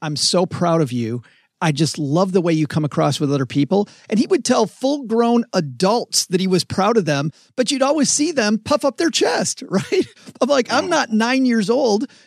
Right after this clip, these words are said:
I'm fifty-one." But when you start talking about how cool I am, hey, I, th-, th-, I love it. I mean, he,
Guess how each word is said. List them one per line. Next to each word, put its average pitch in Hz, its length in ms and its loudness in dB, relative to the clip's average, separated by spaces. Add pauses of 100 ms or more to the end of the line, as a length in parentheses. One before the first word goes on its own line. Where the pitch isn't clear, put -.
I'm 214 320 0
fifty-one." 233 840 0
But 156 160 -4
when 165 100 -2
you 208 120 0
start 220 240 0
talking 202 260 0
about 190 180 0
how 196 140 2
cool 285 320 -2
I 165 140 0
am, 160 320 -2 (100)
hey, 156 560 -2
I, 185 160 -2
th-, 156 240 -6
th-, - 120 -2
I 196 140 -2
love 247 300 2
it. 139 160 -4
I 180 60 0
mean, 185 120 0
he, 302 240 -4